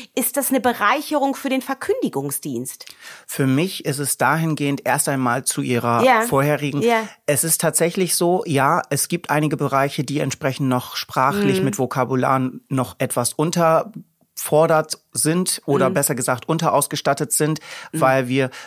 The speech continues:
Speaker 2: dort eben erst uns wieder in diese Bereiche reinga-, äh,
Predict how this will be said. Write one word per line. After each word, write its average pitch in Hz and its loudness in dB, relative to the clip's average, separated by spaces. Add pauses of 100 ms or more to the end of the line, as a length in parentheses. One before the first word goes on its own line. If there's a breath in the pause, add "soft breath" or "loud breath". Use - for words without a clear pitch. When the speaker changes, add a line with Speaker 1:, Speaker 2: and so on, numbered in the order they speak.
Speaker 2:
dort 131 2
eben 131 0
erst 127 -2
uns 131 -2
wieder 123 0
in 123 -2
diese 120 -4
Bereiche 120 -2
reinga-, 123 0
äh, 117 -8